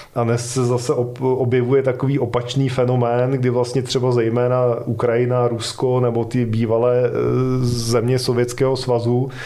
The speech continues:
tak naopak na ty T trojky neda-, nedají dopustit a pochvalují si, jak jsou snadné na údržbu, že vlastně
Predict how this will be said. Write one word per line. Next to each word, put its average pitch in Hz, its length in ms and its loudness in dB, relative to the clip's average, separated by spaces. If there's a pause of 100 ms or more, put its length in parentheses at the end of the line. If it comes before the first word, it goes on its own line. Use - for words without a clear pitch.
(280)
tak 127 160 -2
naopak 127 460 0
na 127 120 2
ty 123 140 -2
T 123 180 2
trojky 123 360 0
neda-, 127 340 0
nedají 127 340 2
dopustit 131 720 0
a 123 120 0
pochvalují 131 580 0
si, 139 200 0
jak 135 240 2
jsou 139 140 2
snadné 135 380 0
na 135 80 2
údržbu, 104 580 0
že 110 140 -2
vlastně 123 480 0